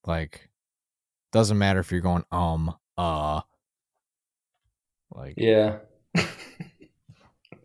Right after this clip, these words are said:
Speaker 1: Okay,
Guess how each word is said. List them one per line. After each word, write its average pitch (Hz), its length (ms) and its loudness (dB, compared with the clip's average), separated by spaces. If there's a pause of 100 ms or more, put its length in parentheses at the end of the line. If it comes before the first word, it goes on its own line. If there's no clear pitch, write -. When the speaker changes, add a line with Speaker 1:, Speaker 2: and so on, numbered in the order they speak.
(2250)
Speaker 1:
Okay, 69 180 -10